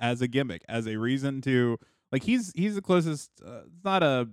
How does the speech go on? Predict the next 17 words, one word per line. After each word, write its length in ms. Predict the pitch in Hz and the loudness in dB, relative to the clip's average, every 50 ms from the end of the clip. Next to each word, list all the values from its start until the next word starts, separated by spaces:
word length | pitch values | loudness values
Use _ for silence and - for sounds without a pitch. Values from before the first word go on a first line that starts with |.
| - 127 127 | -10 -8 0
Deus 260 | - 120 113 117 - | 0 2 2 2 2
Ex 160 | 139 123 - | 0 0 0
Machina, 460 | 135 123 131 147 - 135 123 113 113 110 | 0 -2 -2 0 0 0 0 2 2 2
but 160 | 117 113 117 | 2 2 2
he, 140 | 123 120 131 | 0 -2 -2
I 40 | |
mean, 220 | 139 143 143 139 143 | -2 -2 -2 -2 -2
like, 160 | 151 147 139 - - | -4 -4 -4 -6 -10
he's 280 | 143 147 165 180 175 165 | -6 -4 -2 -2 0 2
the 80 | 175 | 2
one 160 | 165 170 165 | 2 2 2
that 120 | 156 143 117 | 0 0 2
drives 300 | 123 120 123 131 131 123 | 2 2 4 2 2 0
the 60 | 131 | 2
whole 160 | 123 131 123 | 2 2 2
plot 320 | - 139 143 147 131 127 - | 2 2 2 2 2 2 0
forward. 500 | 123 104 101 95 92 92 90 95 101 | 0 0 0 0 -2 -6 -6 -8 -10